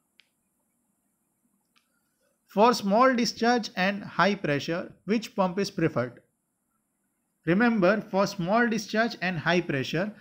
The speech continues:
which of the following pump is preferred? Reciprocating pump. For high discharge, for high discharge, for high discharge, centrifugal pump is preferred.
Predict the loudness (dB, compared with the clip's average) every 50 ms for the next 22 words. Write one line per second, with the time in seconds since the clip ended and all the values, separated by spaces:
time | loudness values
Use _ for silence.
0 | -20 _ _ -6 -4 -2 0 0 0 0 0 -2 0 2 2 2 2 2 0 0
1 | 0 0 0 0 -2 -4 -4 -2 -4 -4 -2 0 0 -2 -2 -4 -8 -16 _ _
2 | _ _ _ _ _ _ _ _ 0 2 2 2 0 -2 0 0 0 0 0 -2
3 | -2 -4 -4 -6 -6 -8 -8 -12 -18 _ _ _ _ _ _ _ _ _ _ 0
4 | 4 6 6 6 4 0 -2 -2 0 0 2 0 0 -4 -4 -6 -6 -6 -6 -6
5 | -6 -8 -14 -18 _ _ _ _ _ _ -8 -4 -2 0 0 0 -2 -4 -6 -6
6 | -6 -4 -4 -4 -6 -8 -10 -10 -8 -6 -6 -6 -6 -8 -14 -18 -20 _ _ _
7 | _ _ _ _ _ _ _ _ _ _ _ _ _ _ 0 2 4 4 4 4
8 | 2 2 2 0 -2 -4 -4 -4 -4 -2 -2 -2 -4 -6 -16 _ _ _ _ -8
9 | -4 -2 -2 0 -2 -4 -6 -4 -2 -2 -2 -2 -2 -2 -2 -2 -4 -4 -4 -6
10 | -6 -6 -4 -2 -2 -2 -2 -4